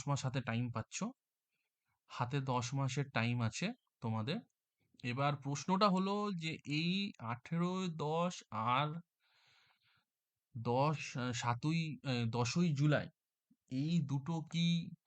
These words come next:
মেনে চলা হবে? নাকি এটাও one type of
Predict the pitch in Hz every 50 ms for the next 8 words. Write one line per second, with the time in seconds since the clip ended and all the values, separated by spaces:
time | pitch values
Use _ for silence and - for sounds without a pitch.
0 | _ - 120 113 113 120 123 123 139 156 160 165 - - 123 127 139 151 156 120
1 | 117 117 117 160 180 170 - 113 - _ _ - 110 110 117 117 117 - - 139
2 | 131 127 123 131 139 139 139 143 131 117 151 - _ _ _ _ _ _ _ _
3 | _ _ _ _ _ _ _ _ _ _ - 135 127 131 135 135 135 131 131 143
4 | 139 139 135 131 131 131 131 127